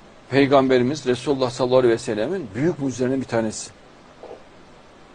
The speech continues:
İki bin yılından sonra dünya tarihinde görülmemiş şekilde depremler sıklaştı. Hem ne sıklaşma? Kaç kat birden? Bir kat, iki kat, üç kat, dört kat değil.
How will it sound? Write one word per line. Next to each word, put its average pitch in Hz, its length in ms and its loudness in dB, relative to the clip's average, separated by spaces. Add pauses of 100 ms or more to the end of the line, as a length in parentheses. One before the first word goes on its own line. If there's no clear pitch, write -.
(320)
İki 196 320 -2
bin 175 120 4
yılından 120 440 4
sonra 127 460 -2
dünya 139 280 2
tarihinde 127 340 0
görülmemiş 135 520 2
şekilde 127 460 -4
depremler 127 400 -2
sıklaştı. - 680 -6 (680)
Hem 180 340 4
ne 226 100 6
sıklaşma? - 640 0 (840)
Kaç - 320 2
kat - 280 -2
birden? 120 280 2 (760)
Bir 202 80 2
kat, 190 300 2
iki 196 240 2
kat, 180 220 2
üç 208 220 -6
kat, 180 200 2
dört 185 220 8
kat 165 240 0
değil. 156 200 8